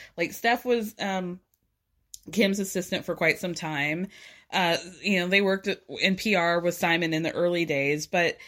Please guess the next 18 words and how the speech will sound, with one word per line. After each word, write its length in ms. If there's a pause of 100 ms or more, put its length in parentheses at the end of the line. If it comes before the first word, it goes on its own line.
(680)
to 120
just 720
follow 1300 (240)
this 320
family 800 (680)
around 460
the 60
world 520 (640)
and 80
just 220
be 80
like, 320
"I 320
cannot 920
believe 720 (1080)
that 240
you're 600 (520)
getting 560